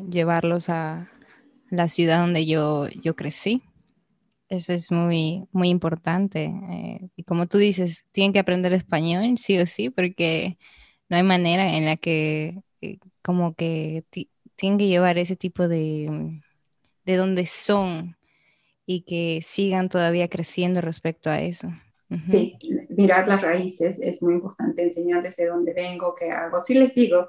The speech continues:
Speaker 2: a veces les digo, eh, "Ustedes tienen juguetes de esto y lo otro, yo jugaba con tierra".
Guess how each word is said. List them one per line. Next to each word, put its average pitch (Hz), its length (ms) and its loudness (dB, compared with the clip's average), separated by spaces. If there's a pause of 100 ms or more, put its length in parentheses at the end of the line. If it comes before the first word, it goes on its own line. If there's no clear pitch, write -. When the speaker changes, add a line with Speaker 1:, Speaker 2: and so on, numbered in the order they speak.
(340)
Speaker 2:
a 180 60 0
veces 208 220 6
les 190 200 0
digo, 202 400 2 (460)
eh, 180 380 2
"Ustedes 262 320 6
tienen 320 180 12
juguetes 220 640 4
de 208 140 2
esto 254 180 0
y 214 100 6
lo 220 160 4
otro, 220 200 0
yo 233 180 4
jugaba 254 360 4
con 196 220 0
tierra". 240 500 2